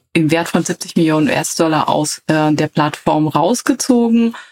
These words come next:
Ähm, denn die Angreifer haben irgendeine Schwachstelle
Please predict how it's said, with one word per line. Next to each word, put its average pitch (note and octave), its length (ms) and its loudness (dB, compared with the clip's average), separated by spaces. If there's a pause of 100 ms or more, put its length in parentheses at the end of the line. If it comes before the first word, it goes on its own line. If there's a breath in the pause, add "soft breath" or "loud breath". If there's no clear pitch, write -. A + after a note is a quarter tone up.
(440 loud breath)
Ähm, E3 360 2
denn E3+ 180 2
die E3 140 0
Angreifer F3+ 720 -2
haben E3 340 0
irgendeine F3+ 340 2
Schwachstelle F#3 680 -2